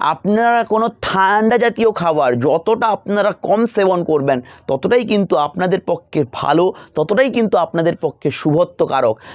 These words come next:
না হলে কিন্তু আপনারা কোনো বিপদ আপদে পড়ে যেতে পারেন দর্শক বন্ধু। এবার এই যেহেতু শনি আপনার রাশির সাপেক্ষে বসে আছে অষ্টমস্ত স্থানে, তো সেক্ষেত্রে আপনারা কিন্তু কোনো হঠাৎ, মানে, আপনাদের যদি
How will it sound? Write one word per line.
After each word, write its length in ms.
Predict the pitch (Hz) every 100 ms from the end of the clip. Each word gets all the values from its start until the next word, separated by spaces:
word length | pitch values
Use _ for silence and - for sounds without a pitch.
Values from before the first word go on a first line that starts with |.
| -
না 140 | 151 156
হলে 140 | 208 220
কিন্তু 340 | 202 190 185
আপনারা 340 | 160 151 156 151
কোনো 160 | 147 135
বিপদ 400 | 107 143 165 180
আপদে 240 | 160 147 135 -
পড়ে 160 | 127 131
যেতে 200 | 127 120 113
পারেন 200 | 117 123
দর্শক 320 | 110 110 110 -
বন্ধু। 200 | 101 101 95 _ - - -
এবার 320 | - 208 139 123 - - - 123 - -
এই 180 | - 202 220
যেহেতু 320 | 196 233 220 247 220 -
শনি 320 | 160 202 220 185 156
আপনার 380 | 151 - 214 254 202 143
রাশির 320 | 147 151 233 208
সাপেক্ষে 520 | 233 233 247 247 254 214
বসে 200 | 196 196 226
আছে 220 | 214 240
অষ্টমস্ত 640 | 226 202 - 202 170 147 - 123
স্থানে, 280 | - 120 113 - - -
তো 60 | 170 -
সেক্ষেত্রে 540 | 170 214 220 - 180 143 143 -
আপনারা 500 | - 156 165 196 202
কিন্তু 420 | - 220 220 208 175
কোনো 240 | 165 185 202 -
হঠাৎ, 420 | - 170 208 170 - _ 156
মানে, 120 | 175
আপনাদের 360 | - - 180 185
যদি 100 | 196